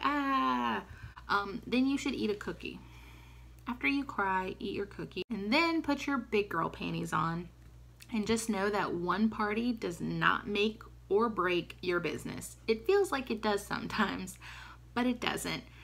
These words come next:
So you just move forward. You do what you can, um, based on the situation that you're in, and you just move forward. And maybe if that person is an unreliable host,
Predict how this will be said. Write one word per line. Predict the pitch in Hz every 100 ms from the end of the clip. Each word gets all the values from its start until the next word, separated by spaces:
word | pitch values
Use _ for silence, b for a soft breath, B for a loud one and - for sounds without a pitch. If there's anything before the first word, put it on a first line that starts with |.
| B -
So | - 220 196 190 190 190 B
you | - 226
just | 269 269
move | 254 269
forward. | 254 214 208 208 202 208 202 208 B B B -
You | 196
do | 175 254
what | 262 254
you | 226
can, | 226 226 214 214 208 214 220 220 B -
um, | 185 175 170 - - -
based | 208 202 208
on | 202
the | 180
situation | - 220 - 202 202 202 202
that | 185
you're | 135 160 -
in, | 190 214 208 202 202 - B B B B
and | 190 185
you | 180
just | 165 160 156 -
move | 156 160
forward. | - - - - 107 B B B -
And | 233
maybe | 240 254 285 285
if | 262
that | 247 240
person | - 220 - 226 220 214 - -
is | 202
an | 202 -
unreliable | 202 202 196 190 185 180 180
host, | 180 226 254 - -